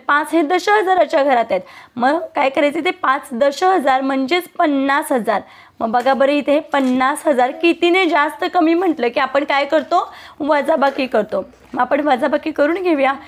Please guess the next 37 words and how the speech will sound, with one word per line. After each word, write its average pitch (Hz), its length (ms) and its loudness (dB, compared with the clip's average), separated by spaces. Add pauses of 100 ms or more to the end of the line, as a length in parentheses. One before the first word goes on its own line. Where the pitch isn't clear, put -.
(180)
चारातून 294 440 2
शून्य 311 300 0
गेले 302 280 2
चार. 226 260 -4 (360)
शून्य, 320 580 2 (100)
शून्य, 285 580 0
शून्य. 302 380 0 (300)
आपल्याला 311 320 2
इथे 381 160 0
माहिती 320 180 0
आहे, 247 80 0
आपण 277 120 0
इथे 285 220 0
दहा 277 280 0
करून 302 500 0
घेतो. 320 480 0 (1400)
इकडचा 269 380 0
एक 277 120 0
इथे 320 220 0
घेतला, 330 220 2
इथला 294 300 0
एक 269 140 2
इथे 330 220 -2
गेला, 311 160 2
इथे 262 180 -2
नऊ 285 240 2
राहिले. 214 180 -2
दहातून 262 360 0
पाच 269 280 -4
गेले, 277 180 0
इथे 269 140 -2
पाच. 311 300 -2 (560)
नऊ 311 360 2 (100)
आणि 240 300 -2
हे 269 140 2
इथे 294 240 0 (360)
तीन. 277 180 2